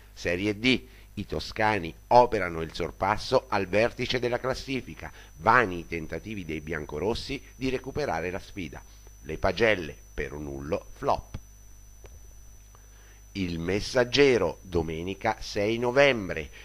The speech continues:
di Cristiano Pettinari, Regoli gol, lo Spoleto perde la testa, sorpasso del Pontedera che piazza il colpo decisivo dopo sette minuti,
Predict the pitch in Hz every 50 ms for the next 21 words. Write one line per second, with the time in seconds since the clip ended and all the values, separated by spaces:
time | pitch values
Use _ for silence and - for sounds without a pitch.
0 | - - 90 92 82 - - 82 82 - - - 76 78 82 87 92 87 - 92
1 | 92 - - 104 110 117 120 120 120 117 87 82 80 - - - - 80 82 87
2 | 98 110 110 104 117 123 120 127 117 120 135 143 135 110 95 78 76 78 - -
3 | - - - 92 98 92 - - - 78 71 67 78 85 82 - 98 95 - -
4 | - 95 101 101 98 101 113 117 110 117 120 - 143 135 123 - - - - 85
5 | 80 - - - - - - 82 82 - - - 85 90 92 - - 107 101 104
6 | 98 - - 110 110 101 - 117 117 123 139 135 117 87 87 - - - - -
7 | - 76 - - - 101 98 95 - - - 71 73 76 - 113 120 117 - 92
8 | 87 110 143 - - 92 - - 80 76 73 80 - - - 101 98 92 - 90
9 | - - 104 110 - - 127 123 131 131 135 135 123 - - 82 -